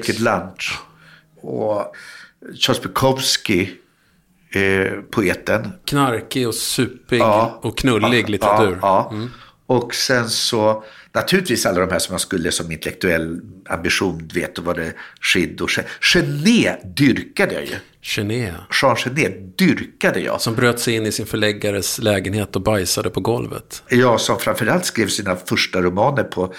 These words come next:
Speaker 1: dasspapper som smugglades ut ur fängelset där de satt. Eh, eh, jo, men så Jean
Speaker 2: Ja.
Speaker 1: Genet dyrkade jag. Och jag, och jag var, jag,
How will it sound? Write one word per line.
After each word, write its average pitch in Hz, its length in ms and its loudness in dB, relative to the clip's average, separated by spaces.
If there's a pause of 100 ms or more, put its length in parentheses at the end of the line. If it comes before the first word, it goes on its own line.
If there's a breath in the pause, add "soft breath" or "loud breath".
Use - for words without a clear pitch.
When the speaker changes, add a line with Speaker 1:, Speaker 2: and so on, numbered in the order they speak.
(320 loud breath)
Speaker 1:
dasspapper - 1000 -2
som 92 340 -2
smugglades 98 680 -2
ut 123 240 2
ur 92 40 0
fängelset 101 540 -2
där - 60 -2
de - 120 -8
satt. - 300 -10 (1000 loud breath)
Eh, 131 140 2
eh, 120 420 2 (1080 loud breath)
jo, 156 180 6
men 165 140 4
så 156 120 0
Jean 127 260 4
Speaker 2:
Ja. 156 140 -4
Speaker 1:
Genet 131 220 2
dyrkade 92 400 2
jag. 95 120 2 (440 loud breath)
Och - 240 0
jag, 139 120 2 (240)
och 170 180 4
jag 127 340 2
var, 156 260 2
jag, 151 240 0